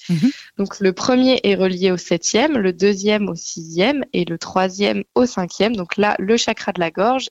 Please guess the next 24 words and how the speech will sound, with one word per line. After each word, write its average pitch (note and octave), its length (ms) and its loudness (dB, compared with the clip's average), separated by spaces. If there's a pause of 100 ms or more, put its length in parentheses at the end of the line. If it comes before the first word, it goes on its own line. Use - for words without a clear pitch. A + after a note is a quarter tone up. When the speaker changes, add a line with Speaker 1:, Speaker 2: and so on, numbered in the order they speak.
Speaker 2:
est F#3+ 100 -4
relié F3+ 340 -2
au G3+ 40 0
plexus - 420 -6
solaire. F#3 460 -2 (580)
Donc, A3 140 0
quand B3 120 0
c'est A3 160 -2
comme F#3 180 -2
ça, A#3 220 0
on A3+ 60 0
va F#3 120 -2
travailler G#3 600 -2
le G3+ 220 -2
chakra G#3+ 380 -4
du F3 140 -12
plexus - 360 -8
solaire F3 600 -2 (400)
et F3+ 120 0
donc F3 320 -6
la G#3 120 0
confiance G3 400 -6
en F#3 60 -6
soi. F3+ 280 -10